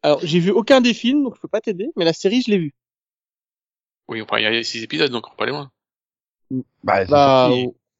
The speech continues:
Speaker 3: C'est, j'all-, j'allais dire, c'est sorti il y a pas longtemps en D V D. Maintenant, euh, vu les, les, vu les temps, euh, je crois que ça doit faire dix ans que c'est disponible en D V D en France.
Speaker 1: Oui.
Speaker 3: Et, euh, la version française avait été réalisée par les nuls. Enfin, elle a été écrite par les nuls.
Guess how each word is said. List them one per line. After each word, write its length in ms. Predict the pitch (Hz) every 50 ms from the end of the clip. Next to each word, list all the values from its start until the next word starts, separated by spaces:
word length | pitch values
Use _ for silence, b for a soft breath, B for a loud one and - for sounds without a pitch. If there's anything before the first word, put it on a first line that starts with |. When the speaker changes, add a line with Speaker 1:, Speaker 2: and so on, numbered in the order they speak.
| _
Speaker 3:
C'est, 200 | _ 151 151 143
j'all-, 160 | 117 165 165
j'allais 180 | 139 165 170 175
dire, 120 | 165 185 180
c'est 140 | - 165 147
sorti 260 | - 151 - - 175
il 40 | 151
y 20 |
a 40 | 131
pas 120 | - 143
longtemps 280 | 139 139 127 - 135 127
en 40 | 127
D 120 | 123 131
V 120 | 120 135
D. 200 | 127 127 139 131
Maintenant, 440 | 113 104 101 120 143 143 131 120 110
euh, 280 | 107 104 104 107 104 98
vu 300 | 90 98 117 120 120 120
les, 260 | 110 107 101 98 95
les, 320 | 92 98 95 92 92 - b b b b b b b b _ _
vu 220 | _ 92 104 117 123
les 140 | 123 127 120
temps, 460 | - 131 123 127 127 120 107 104 95
euh, 180 | 90 90 92
je 80 | 90 -
crois 140 | - - 107
que 80 | - -
ça 60 | 104
doit 100 | 90 82
faire 160 | - - - 82
dix 240 | 78 80 87 -
ans 120 | 104 123 160
que 80 | -
c'est 80 | - 120
disponible 520 | 107 82 - - - - 120 104 - 113
en 40 | 110
D 140 | - 104 107
V 140 | - 104 90
D 140 | 90 98 92
en 100 | 92 -
France. 480 | - _ - 147 156 - - - - - - 156
Speaker 1:
Oui. 120 | 170 202 202 175 160 - _ _ _ _ _ 139 - _ _ _ B 165 165 B _ _ _ _ _ _ _ _ _ _ _ _ _ _ _ _ _ _ _ _ _ _ _ _ _ _ -
Speaker 3:
Et, 480 | 117 120 113 110 107 110 107 104 101
euh, 180 | 98 92 92 92
la 80 | 95 104
version 320 | 104 104 98 - - 110
française 360 | - - 98 - - 170 170 143
avait 140 | 101 98
été 160 | 98 92 101 85
réalisée 340 | 82 87 95 98 113 135
par 200 | 135 - 180 175
les 100 | 175 175
nuls. 260 | 165 147 139 139 151 - _ _ _ _ _ _ _ _ _ _ _ _ _ _ _ _ _ _ _ _ _ _ _
Enfin, 140 | - 90 76
elle 80 | 76 78
a 20 |
été 240 | 78 73 - 104 104
écrite 400 | 104 - - - 113 - _ _ _
par 120 | - 71
les 80 | 73 76
nuls. 320 | 78 71 55 53 57 57